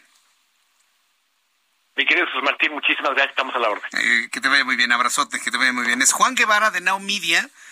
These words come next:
Speaker 2: desde la ciudad espacial, en la ciudad de Houston, que nos ha informado precisamente sobre estas recomendaciones para estar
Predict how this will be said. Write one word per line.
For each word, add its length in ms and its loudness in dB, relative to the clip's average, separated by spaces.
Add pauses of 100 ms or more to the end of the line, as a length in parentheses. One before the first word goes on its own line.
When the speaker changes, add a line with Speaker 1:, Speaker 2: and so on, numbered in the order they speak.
(540)
Speaker 2:
desde 580 4
la 140 2
ciudad 260 2
espacial, 600 2
en 40 -10
la 80 -4
ciudad 240 0
de 80 4
Houston, 500 0
que 120 -8
nos 120 -4
ha 60 4
informado 460 0
precisamente 520 -2
sobre 260 0
estas 180 -2
recomendaciones 920 0
para 200 -2
estar 360 2